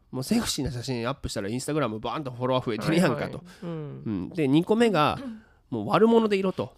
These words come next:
Speaker 2: うん。
Speaker 1: もうやばいことしたらむちゃむちゃ有名になると。まあね、まあ、炎上してしまうけど。
Speaker 2: はい。
Speaker 1: あとは三つ目、有能であること。もうそら、
Speaker 2: うん。
Speaker 1: そうやん。もう優秀やったり有能であったら、もうそれはもう、例えば、まあ、フォロワーわーって増えるやんか。
Speaker 2: うん。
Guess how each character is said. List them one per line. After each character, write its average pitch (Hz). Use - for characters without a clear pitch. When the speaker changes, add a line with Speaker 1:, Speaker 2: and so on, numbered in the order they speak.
Speaker 2:
う 240
ん。 233
Speaker 1:
も 135
う 143
や 185
ば 269
い 196
こ 143
と 117
し -
た 117
ら 101
む 147
ち 135
ゃ 135
む 135
ち 139
ゃ -
有 160
名 160
に 110
な 80
る 95
と。 92
ま 117
あ 107
ね、 156
ま 104
あ、 -
炎 127
上 117
し -
て 127
し 139
ま 123
う 120
け 110
ど。 82
Speaker 2:
は 180
い。 -
Speaker 1:
あ 180
と 262
は 117
三 143
つ -
目、 127
有 208
能 233
で 175
あ 131
る 120
こ 120
と。 -
も 135
う -
そ 190
ら、 180
Speaker 2:
う -
ん。 156
Speaker 1:
そ 160
う -
や 92
ん。 95
も 113
う 117
優 165
秀 -
や 156
っ -
た 117
り 107
有 135
能 139
で 135
あ 101
っ -
た 175
ら、 196
も 131
う -
そ 139
れ 123
は 120
も 107
う、 92
例 92
え -
ば、 101
ま 80
あ、 82
フ -
ォ 123
ロ 117
ワ 110
ー 110
わ 120
ー -
っ -
て 113
増 127
え 120
る 139
や 123
ん 113
か。 -
Speaker 2:
う -
ん。 175